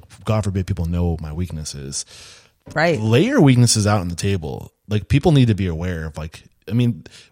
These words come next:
Speaker 1: we're not all perfect, you know? Like, to be, to know your strengths and know your weaknesses and to be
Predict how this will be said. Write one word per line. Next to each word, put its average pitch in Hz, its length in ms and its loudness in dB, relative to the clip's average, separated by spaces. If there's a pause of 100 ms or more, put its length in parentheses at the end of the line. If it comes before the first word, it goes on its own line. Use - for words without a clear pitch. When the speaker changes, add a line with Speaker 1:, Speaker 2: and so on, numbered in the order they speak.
Speaker 1:
we're 127 120 6
not 165 180 6
all 139 140 6
perfect, - 500 -4 (180)
you 104 140 0
know? 101 240 2
Like, 98 280 -2
to 110 100 2
be, 110 140 2
to 113 120 2
know 120 140 6
your 143 160 4
strengths 117 320 2
and 95 80 2
know 104 100 6
your 110 140 6
weaknesses 98 520 2
and 95 120 0
to 95 60 2
be 87 340 -2